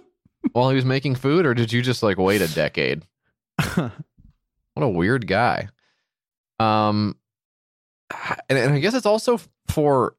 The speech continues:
Speaker 2: at home. I mean, I'm not, I mean, I'll eat stuff off my ass at home. I don't understand. Is this for restaurants or is
Speaker 1: Yeah.
Speaker 2: this for me?
Speaker 1: I think it's for rest-, restaurants, J F.
Speaker 2: And, but it's, but it's talking about kids.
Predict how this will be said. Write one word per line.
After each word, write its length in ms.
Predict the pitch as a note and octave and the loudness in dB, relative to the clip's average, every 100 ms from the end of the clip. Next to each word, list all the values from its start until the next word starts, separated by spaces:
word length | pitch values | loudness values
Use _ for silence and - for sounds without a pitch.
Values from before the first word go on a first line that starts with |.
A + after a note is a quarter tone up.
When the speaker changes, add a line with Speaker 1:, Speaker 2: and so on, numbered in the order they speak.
| - | -2
Speaker 2:
at 160 | A#2+ | -2
home. 560 | - B2+ C3+ G#3 D4+ C4+ - _ _ _ _ D3 | -2 0 2 2 -2 -6 -12 _ _ _ _ 0
I 60 | |
mean, 160 | F3+ F3 | 2 2
I'm 160 | B3 | 2
not, 320 | E4+ B3+ A2+ - _ _ _ _ _ _ _ _ _ _ | 2 2 0 -6 _ _ _ _ _ _ _ _ _ _
I 40 | D#3+ | 0
mean, 140 | G3 | 2
I'll 180 | D4 E4+ | 2 0
eat 180 | F3 - | -4 -2
stuff 240 | D3+ B2+ | 0 2
off 160 | B2+ - | 0 0
my 200 | G2 F2 | -2 2
ass 280 | D#3+ C#3+ - | 2 0 -2
at 80 | |
home. 400 | - D3+ F3+ D3+ - | -2 0 0 -2 0
I 80 | F3 | 0
don't 100 | G#3 | 2
understand. 420 | E3+ - F3+ F2+ | 0 0 -2 0
Is 100 | A#2+ | 0
this 100 | F#3 | -2
for 260 | - D#3+ A#2+ | 0 -2 0
restaurants 680 | D#2 A#2+ F#3 - D#4 D4 F3+ | 0 0 0 0 -2 0 2
or 60 | |
is 60 | D#3+ | 0
Speaker 1:
Yeah. 40 | |
Speaker 2:
this 80 | G3 | -2
for 160 | - C3 | -2 0
me? 480 | D#3 G#3 G1+ F2 B2 _ _ | 0 0 -2 -8 -12 _ _
Speaker 1:
I 40 | _ | _
think 160 | - | -8
it's 140 | - - | -8 -10
for 340 | G2 F2 D#2+ - - | -10 -10 -12 -16 -16
rest-, 280 | - - - _ | -16 -16 -20 _
restaurants, 760 | A2+ - - F2 - - - _ _ _ | -8 -8 -10 -12 -14 -20 -20 _ _ _
J 200 | - - | -20 -8
F. 60 | A2 | -4
Speaker 2:
And, 240 | A2+ G#2 - _ - | -4 -4 -10 _ -16
but 280 | C3 F3 | -4 0
it's, 160 | E3+ - | 0 -4
but 200 | C#3 F3 | -4 -2
it's 120 | D#3+ | 0
talking 260 | G#3+ B3 A#3 | -2 -2 -2
about 300 | G3+ E3+ - | 0 0 -4
kids. 720 | - D4+ C#3 B1+ - - | -4 0 0 -2 -10 -12